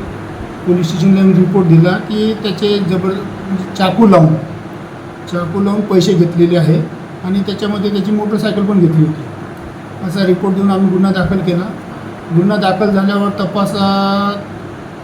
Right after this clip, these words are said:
अ, त्या रोडमध्ये, मार्डी रोड परिसरात जे काही सीसीटीव्ही फुटेज आणि आमचे गुप्त बातमीदार आहेत, तर असा आम्ही शोध, अ, तपास करत असताना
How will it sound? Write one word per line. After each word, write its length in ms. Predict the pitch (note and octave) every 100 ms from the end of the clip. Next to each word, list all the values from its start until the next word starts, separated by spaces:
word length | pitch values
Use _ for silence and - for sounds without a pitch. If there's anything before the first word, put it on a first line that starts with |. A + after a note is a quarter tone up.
| - - - -
अ, 580 | G3+ - G#3 G3+ G3+ G3+ E3 -
त्या 220 | G#3 G3
रोडमध्ये, 500 | F#3+ F#3 F3+ D#3+ D#3 D#3+ - - - - -
मार्डी 260 | F3+ F3 F3+
रोड 260 | F3 D#3+ E3 - F#3
परिसरात 460 | E3+ E3 E3 D#3+ - - - - - D#3+
जे 180 | F3 G3+
काही 140 | G#3
सीसीटीव्ही 460 | G3+ E3 G3 G3+ E3+
फुटेज 380 | F3 F#3 E3+ D#3
आणि 200 | F3+ F#3+
आमचे 200 | F3+ F3+
गुप्त 420 | E3 - F#3+ F3
बातमीदार 460 | F3 F#3+ F3 F3
आहेत, 200 | F3 D3 - - - - - - - -
तर 40 |
असा 200 | G3 G#3+
आम्ही 220 | G#3+ G#3+
शोध, 240 | F3+ A#3 G#3+
अ, 640 | - - A3 G#3+ G3+ G3+
तपास 280 | E3 G#3 G3+
करत 160 | G3 F#3+
असताना 600 | F#3+ - G3+ F3+ D#3+